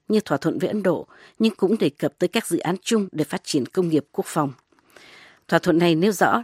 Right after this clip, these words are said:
là hai nước sẽ nới rộng việc trao đổi các sản phẩm quốc phòng, kể cả hợp tác sản xuất một số công nghệ và thiết bị mới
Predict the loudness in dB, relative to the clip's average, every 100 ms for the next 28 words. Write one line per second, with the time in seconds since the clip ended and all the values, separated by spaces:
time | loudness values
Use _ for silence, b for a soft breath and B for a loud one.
0 | -2 -2 0 0 -2 -4 -2 -2 0 0
1 | 0 -2 -4 -2 0 -2 -2 -4 -4 -4
2 | -4 -6 -6 -8 -4 -2 -2 -2 B B
3 | B B B B -2 0 2 0 0 -4
4 | 0 0 0 0 0 0 -2 -2 -2 -2
5 | -2 0 0 2 0 -2 -8 -4 -4 0
6 | 2 2 0